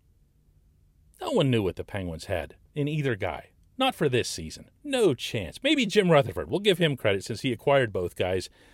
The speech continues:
last summer. But they both came in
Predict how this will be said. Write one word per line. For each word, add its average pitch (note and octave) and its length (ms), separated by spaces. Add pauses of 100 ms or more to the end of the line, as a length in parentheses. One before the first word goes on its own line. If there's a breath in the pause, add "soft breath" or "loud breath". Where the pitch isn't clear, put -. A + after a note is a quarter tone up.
(260 soft breath)
last A2 280
summer. B2+ 320 (1800)
But - 120
they D3+ 140
both G3+ 380
came D3+ 320
in G2 300